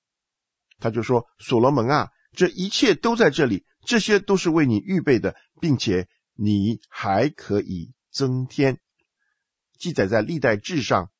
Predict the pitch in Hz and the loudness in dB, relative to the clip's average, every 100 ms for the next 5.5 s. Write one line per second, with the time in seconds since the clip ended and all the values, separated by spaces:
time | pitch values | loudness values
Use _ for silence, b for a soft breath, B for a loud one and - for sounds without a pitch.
0 | - 143 110 127 110 101 110 110 110 107 | -2 0 0 0 0 0 -2 -4 -10 -10
1 | 165 127 - - _ _ _ _ _ _ | -10 -10 -10 -12 _ _ _ _ _ _
2 | _ _ _ - 156 147 139 123 135 175 | _ _ _ -4 0 0 0 0 2 4
3 | 123 110 120 _ _ - 139 151 247 185 | 4 0 -4 _ _ -2 0 2 0 -2
4 | 147 180 135 _ - 120 - 139 131 b | 0 0 0 _ -4 -4 0 -2 -2 b
5 | - 143 131 208 233 | -2 0 2 0 0